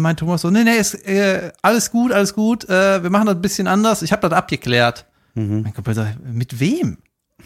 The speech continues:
Speaker 1: <laughs> „Mit einer Vermieterin.“ <laughs> Die kam raus und sagt, „So ist gut.“ <laughs>
Speaker 2: Aber was kann man anders machen als, also was, weißt du, was er anders
Speaker 1: Ja,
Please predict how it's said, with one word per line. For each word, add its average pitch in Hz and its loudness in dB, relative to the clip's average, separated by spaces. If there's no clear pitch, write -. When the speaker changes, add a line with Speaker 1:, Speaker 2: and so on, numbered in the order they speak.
Speaker 1:
<laughs> - -8
„Mit 269 -6
einer 240 4
Vermieterin.“ 240 2
<laughs> - -6
Die 277 -2
kam 269 4
raus 208 4
und 311 -2
sagt, 269 2
„So 302 2
ist 311 -2
gut.“ 277 0
<laughs> - -4
Speaker 2:
Aber 131 2
was 160 2
kann 156 2
man 143 2
anders 151 2
machen 135 -2
als, 120 -2
also 120 -2
was, 139 -4
weißt 120 -4
du, 110 -4
was 123 -4
er 147 -6
anders 98 0
Speaker 1:
Ja, 117 4